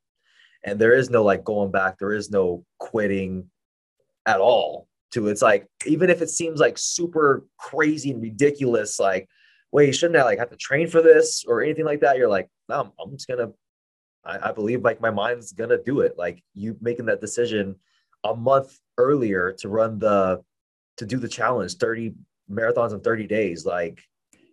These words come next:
that's more marathons than, <laughs> bro, like, that is, like, <laughs> dude, that, that would, like, that, 'cause when I saw that, that, like,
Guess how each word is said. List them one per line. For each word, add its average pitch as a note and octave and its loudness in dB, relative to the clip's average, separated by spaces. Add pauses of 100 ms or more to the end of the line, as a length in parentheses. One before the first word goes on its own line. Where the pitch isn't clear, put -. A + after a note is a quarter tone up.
(800)
that's F#3 0
more E3+ 4
marathons E3 4
than, A#2 -4
<laughs> - 0
bro, - 6
like, E3 4
that G3+ 8
is, F#3 6 (120)
like, A3+ 6
<laughs> - -10
dude, - 4 (460)
that, G#3+ 2
that C4 6
would, C4 8 (600)
like, G#3 4
that, C4 8 (140)
'cause G#3 2
when C#4 6
I - 8
saw C#4 6
that, C#4 8
that, G3 8
like, G#3 0